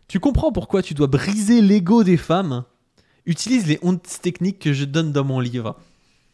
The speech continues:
Et là, tada ! Il a un livre. Il a un livre, il a même plusieurs livres, et il a des techniques pour briser l'ego des femmes. Donc c'est très intéressant.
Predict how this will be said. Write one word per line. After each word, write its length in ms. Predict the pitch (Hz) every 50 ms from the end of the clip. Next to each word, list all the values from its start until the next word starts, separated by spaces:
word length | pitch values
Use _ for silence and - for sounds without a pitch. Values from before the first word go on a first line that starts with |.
| - - - - - - -
Et 80 | - 127
là, 340 | 127 143 151 - - - - - - - _ _ _ _ _ _
tada ! 640 | - 139 127 127 127 127 123 117 127 127 - - - _ _ _ _ _ _ _ _ _ _ _ _ _ _ _ _ _ _ _ _ _ _ _ -
Il 160 | 127 123 131
a 100 | 143 139
un 140 | 123 110 113
livre. 320 | 117 135 135 123 127 _ _ _ _ _ _ _ _ _ _ _ _ _ _ _ _ _ _
Il 160 | - 139 147 170
a 100 | 175 151
un 100 | 131 139
livre, 220 | 180 185 151 135
il 80 | 131 165
a 60 | 135
même 180 | 165 180 165
plusieurs 640 | - _ _ - - - 240 247 208 190 180 151 139
livres, 280 | 151 185 220 202 151 - 135
et 80 | 143
il 80 | 160 180
a 60 | 190
des 100 | 160 139
techniques 400 | - 151 139 - 185 202 202 -
pour 100 | 151 147
briser 580 | 135 - - - 156 160 151 147 196 226 240 208
l'ego 280 | 156 151 147 165 180
des 120 | 170 143 131
femmes. 300 | - 135 147 180 139 139 _ _ _ _ _ _ _ _ _ _
Donc 100 | 123 120
c'est 100 | - 120
très 240 | - - 208 202 -
intéressant. 540 | 147 139 - 117 113 113 - 180 226 233